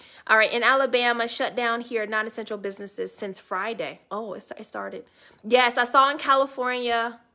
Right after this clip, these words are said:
um, everybody has to stay in their homes. Wow. Right. Right. So, yes, and, I mean, that may, that may be our reality. And honestly, I think that it, it honestly probably just needs to happen at one time.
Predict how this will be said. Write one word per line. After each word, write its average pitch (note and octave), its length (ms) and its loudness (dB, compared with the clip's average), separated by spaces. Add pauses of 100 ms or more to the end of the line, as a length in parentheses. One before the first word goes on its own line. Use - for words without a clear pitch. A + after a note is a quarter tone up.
(160)
um, G#3 580 -6 (440)
everybody A3 380 -4
has A3+ 200 -6
to A3 60 -12
stay G#3+ 220 -6
in G#3+ 100 -6
their G3+ 120 -6
homes. F#3+ 680 -10 (600)
Wow. G3 560 -6 (480)
Right. G3+ 400 2 (680)
Right. B3 320 6 (120)
So, C4+ 400 4
yes, A#3 500 4
and, A#3+ 160 4 (200)
I A3 60 2
mean, A3+ 300 -2
that B3+ 160 6
may, B3+ 280 0
that A#3 200 4
may B3 140 2
be A#3+ 160 -2
our G#3+ 120 4
reality. G#3 600 2
And G3+ 80 0
honestly, A3+ 400 2
I G3+ 80 2
think G#3+ 340 -6 (340)
that G3+ 280 2 (100)
it, F3+ 260 0 (360)
it A3+ 100 8
honestly A#3+ 400 2
probably A#3+ 340 0
just G#3+ 200 -8
needs A#3 260 -8
to A3 80 -4
happen G#3+ 460 0
at F#3 180 -6
one G3+ 300 -2
time. F3 480 -2